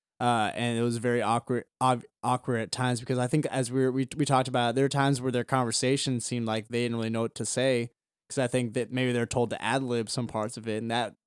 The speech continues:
that was very just uncomfortable, 'cause they're kinda just doing, like, your filler conversation to fill the void, and they just didn't know what to do. And I feel like they, it could have been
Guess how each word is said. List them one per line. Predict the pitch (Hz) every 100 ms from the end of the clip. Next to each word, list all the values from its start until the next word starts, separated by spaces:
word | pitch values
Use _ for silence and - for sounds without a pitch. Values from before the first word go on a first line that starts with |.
| _ -
that | 95
was | 135 117
very | 127 120 113 107 -
just | 123 120
uncomfortable, | 123 - 131 139 123 123
'cause | 113 110
they're | 117 120
kinda | 131 123
just | 117
doing, | 120 123 117
like, | 110 110 117
your | 110 107 107 _ _ _ _ _ _
filler | - 143 135 123 _ -
conversation | 139 123 117 127 131 - 127 120 117
to | 131 120 -
fill | 135
the | 127
void, | 113 127 131 123 113
and | 113
they | 117
just | 123 -
didn't | 120
know | 120
what | 117
to | 110
do. | 120 127 117 - _ _ _ _ -
And | 135 127 113 110 - - _ _ _ _ _ _ -
I | 143
feel | 165 165
like | 147
they, | 120 139 - _ -
it | 147
could | 160
have | 147
been | 135 127